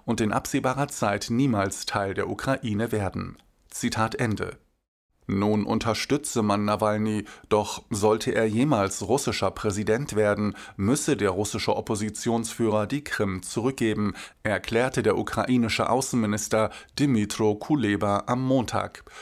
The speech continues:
Zudem gewährte Kuleba einen Einblick in die Gründe für die Unterstützung Nawalnys durch die ukrainische Regierung. Zitat: „Ein Feind meines Feindes ist mein Freund.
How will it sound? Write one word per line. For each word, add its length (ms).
Zudem 520
gewährte 400
Kuleba 540
einen 340
Einblick 600
in 120
die 160
Gründe 480
für 120
die 100
Unterstützung 800
Nawalnys 720
durch 240
die 100
ukrainische 800
Regierung. 520
Zitat: 680
„Ein 220
Feind 400
meines 400
Feindes 480
ist 240
mein 220
Freund. 480